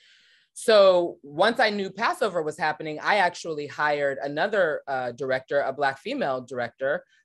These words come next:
uh, Liesl Tommy. And Liesl and I were thick as thieves and we were doing the work. Now, as is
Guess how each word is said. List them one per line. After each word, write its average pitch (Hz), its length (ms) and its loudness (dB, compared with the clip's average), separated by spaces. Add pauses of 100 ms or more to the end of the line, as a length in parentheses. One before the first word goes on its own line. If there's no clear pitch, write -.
uh, 147 240 6
Liesl 156 300 -4
Tommy. 185 640 -4 (600)
And 180 360 4
Liesl 240 260 0
and 233 80 0
I 269 160 4
were 202 300 2 (400)
thick 208 120 -4
as 214 100 -10
thieves 226 280 -4
and 190 100 -2
we 202 80 -4
were 185 80 -6
doing 175 200 -4
the 170 80 -2
work. 226 240 0 (480)
Now, 190 540 0 (520)
as 202 260 2
is 214 140 -4